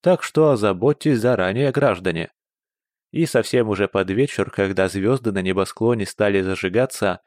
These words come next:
мимо нас прошёл караван давно обещанных верблюдов. А может, стадо, тут не поймёшь. Дастин долго смотрел на эту процессию из-за забора,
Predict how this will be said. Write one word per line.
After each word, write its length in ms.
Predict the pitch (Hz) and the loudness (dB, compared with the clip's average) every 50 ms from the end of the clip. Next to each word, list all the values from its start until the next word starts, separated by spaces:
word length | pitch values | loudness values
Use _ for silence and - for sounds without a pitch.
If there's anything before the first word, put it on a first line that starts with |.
| _ _ _ _ _ _ _ | _ _ _ _ _ _ _
мимо 280 | - 156 180 175 170 165 | -2 0 2 2 2 2
нас 220 | 156 160 151 - | 2 2 0 0
прошёл 400 | - - 139 127 - - 139 135 | -2 -2 -2 0 0 0 0 0
караван 680 | 127 - 113 107 101 98 92 90 98 110 120 127 123 - _ _ _ _ | 0 0 -2 0 0 0 0 0 0 0 0 -2 -4 -8 _ _ _ _
давно 580 | - 104 113 110 104 98 95 90 92 98 120 147 | -4 0 0 2 2 0 -2 -2 -2 0 2 2
обещанных 640 | 160 143 117 110 113 - - - 101 101 101 - | 2 2 2 0 0 -2 -2 -4 -2 -2 -2 0
верблюдов. 600 | 117 120 123 117 127 123 98 90 82 - - - _ _ _ _ _ _ _ _ _ _ | 0 0 0 2 2 2 2 0 -2 -4 -8 -12 _ _ _ _ _ _ _ _ _ _
А 160 | - 110 101 | -4 -2 -2
может, 380 | 104 120 151 175 180 170 185 - | 0 2 2 2 2 2 0 -4
стадо, 640 | - - - 113 107 101 98 95 95 95 90 90 - _ _ - | -6 -6 0 0 2 2 2 2 0 0 -2 -2 -6 _ _ 0
тут 180 | 127 123 - | 0 0 0
не 120 | 113 113 113 | -2 -4 -2
поймёшь. 580 | - 139 139 143 131 101 85 - - - - _ _ _ _ _ _ _ _ _ | 0 0 0 0 0 0 -2 -2 -4 -8 -14 _ _ _ _ _ _ _ _ _
Дастин 480 | - 131 151 160 160 - - - 143 139 | -2 0 2 2 2 0 0 -2 0 2
долго 280 | 135 156 160 151 123 120 | 4 4 4 4 2 0
смотрел 500 | - - 117 110 - 131 139 147 139 120 | 0 -2 -4 -2 0 2 2 2 2 2
на 80 | 110 | 2
эту 220 | 107 107 - 117 - | 2 2 2 0 -2
процессию 720 | - - 98 - - - 135 139 - - - 110 101 92 | 0 -2 -2 -2 0 0 0 0 -2 -2 -4 -2 -2 -2
из-за 280 | - - 101 90 101 98 | -2 -4 -2 -2 -2 -2
забора, 580 | 87 98 95 90 92 120 135 123 92 85 - | 0 0 0 0 2 0 0 0 0 -2 -6